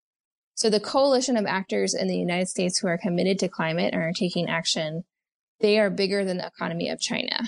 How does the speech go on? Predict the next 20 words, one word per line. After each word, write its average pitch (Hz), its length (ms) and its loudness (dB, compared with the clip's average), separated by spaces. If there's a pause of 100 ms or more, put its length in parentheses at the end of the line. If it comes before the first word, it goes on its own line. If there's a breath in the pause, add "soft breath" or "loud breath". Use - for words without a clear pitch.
(140)
and 220 140 2
only 233 280 2
second 214 600 -2 (100)
to - 100 -4
the 214 100 0
U 180 120 0
S 165 160 -4
economy 165 440 -8
itself. - 420 -8 (840 loud breath)
So 190 560 2 (220)
we 226 100 -2
looked 240 340 -4
at, 175 260 0
if 180 120 -6
you 202 80 -8
take 262 220 -8
the 214 100 -4
cutting 311 600 -6
edge 208 320 -4
leaders 190 800 -4